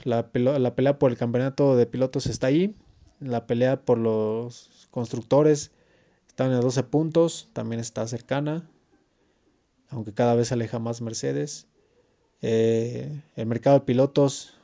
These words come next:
se va asentando. Todavía quedan algunos lugares. Y vamos a ver qué viene sucediendo, amigos, en las siguientes semanas. Esperemos que, que estemos bien todos y que podamos seguir escuchándonos. Y bueno,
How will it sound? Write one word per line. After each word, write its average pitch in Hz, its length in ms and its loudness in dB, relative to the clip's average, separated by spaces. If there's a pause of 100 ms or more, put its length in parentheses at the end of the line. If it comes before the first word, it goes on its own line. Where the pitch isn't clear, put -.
(140)
se - 160 -8
va 127 160 0
asentando. 151 680 -4 (380)
Todavía 127 360 0
quedan 123 240 0
algunos 113 340 -6
lugares. 131 600 -4 (1300)
Y 165 280 2
vamos 156 260 2
a 139 40 2
ver 143 140 2
qué 165 160 6
viene 156 240 0
sucediendo, 151 480 -6
amigos, 120 340 -4
en 127 60 -6
las 117 120 -6
siguientes 123 280 -8
semanas. 135 580 -6 (840)
Esperemos 120 480 -2
que, 110 500 -2 (380)
que - 60 -20
estemos 120 300 -6
bien 123 160 -4
todos 139 380 0
y 123 100 -6
que 131 260 -2 (260)
podamos 117 380 -2
seguir 117 220 -6
escuchándonos. 127 800 -8 (1080)
Y 123 180 0
bueno, 110 300 -2